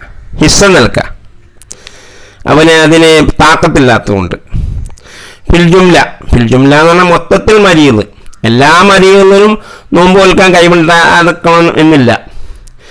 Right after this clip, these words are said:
എല്ലാ മരീന്നിനും ആജിസ് ഉണ്ടായിക്കോളും എന്നില്ല. ചില മരീന്നിന് എന്തുണ്ടായിരിക്കും? കുതിരത്തുണ്ടായിരിക്കും. പക്ഷേ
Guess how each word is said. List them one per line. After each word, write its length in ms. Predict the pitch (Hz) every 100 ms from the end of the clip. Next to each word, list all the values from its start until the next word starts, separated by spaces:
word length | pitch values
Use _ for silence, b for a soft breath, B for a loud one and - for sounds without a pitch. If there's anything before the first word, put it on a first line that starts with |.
| B B B 135
എല്ലാ 220 | 156 190 208 220
മരീന്നിനും 460 | 202 208 208 220 180
ആജിസ് 240 | 180 180 190
ഉണ്ടായിക്കോളും 540 | 180 180 156 175 185 175
എന്നില്ല. 300 | 156 143 123 127 151 - - -
ചില 160 | 135 156 196 190
മരീന്നിന് 380 | 175 180 180 175
എന്തുണ്ടായിരിക്കും? 640 | 165 160 151 147 143 143 143 - - _ b b b b -
കുതിരത്തുണ്ടായിരിക്കും. 840 | 151 165 170 165 147 143 120 - -
പക്ഷേ 220 | - 160